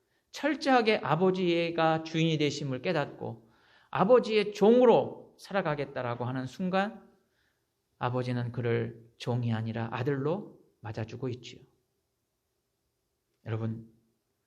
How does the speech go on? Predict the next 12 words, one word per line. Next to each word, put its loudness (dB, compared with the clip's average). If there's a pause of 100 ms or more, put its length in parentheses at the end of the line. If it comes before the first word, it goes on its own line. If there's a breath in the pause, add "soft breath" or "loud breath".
(280)
우리는 6
탕자와 4
같은 2
모습이 0
우리 -2
가운데 -2
있지 -6
않습니까? -6 (640)
내가 0
주인 -4
되려 2
하고 -6